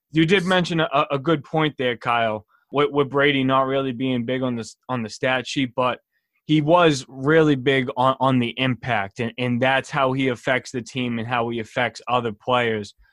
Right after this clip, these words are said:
And it's really special what he can do and how contagious it is.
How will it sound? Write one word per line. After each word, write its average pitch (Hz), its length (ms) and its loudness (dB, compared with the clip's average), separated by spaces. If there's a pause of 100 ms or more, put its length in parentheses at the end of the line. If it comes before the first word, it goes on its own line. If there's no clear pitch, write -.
(180)
And 143 140 0
it's 151 180 0
really 180 260 4
special 156 640 2 (280)
what 143 240 0
he 151 180 2
can 139 220 0
do 135 280 4
and 120 120 -2
how 131 180 2
contagious 123 680 -4
it 117 120 -4
is. 123 340 0